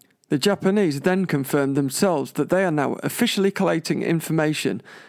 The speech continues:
long held by Japanese pilots who had nowhere official to report the information and sightings to. It was also the year that Iran officially confirming U F Os,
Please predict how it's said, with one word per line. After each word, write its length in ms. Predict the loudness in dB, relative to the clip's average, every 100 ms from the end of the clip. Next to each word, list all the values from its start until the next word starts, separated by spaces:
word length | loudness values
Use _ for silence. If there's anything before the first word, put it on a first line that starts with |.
| -16 0
long 240 | 2 2
held 240 | 2 2 2
by 140 | 0
Japanese 460 | 0 -2 0 -2 -2
pilots 520 | 0 0 0 -4 -4
who 140 | 0
had 120 | 0
nowhere 420 | 2 0 2 0 0
official 380 | -2 -2 -2
to 140 | -4 -2
report 480 | -2 0 0 0 -2
the 100 | -2
information 540 | -2 -2 -2 -2 -4
and 100 | -2
sightings 480 | -2 -2 -2 -6 -4
to. 240 | -6 -6 -10 _ _ _ _ -2
It 80 | -2
was 180 | 2
also 360 | 2 0 0 0
the 140 | 2
year 240 | 2 2 0
that 200 | 0 2
Iran 400 | 2 2 0 -4 -6
officially 460 | -2 -2 0 -2
confirming 560 | -2 0 0 2 0 0
U 180 | 0 0
F 160 | 0
Os, 380 | 0 2 -2 -4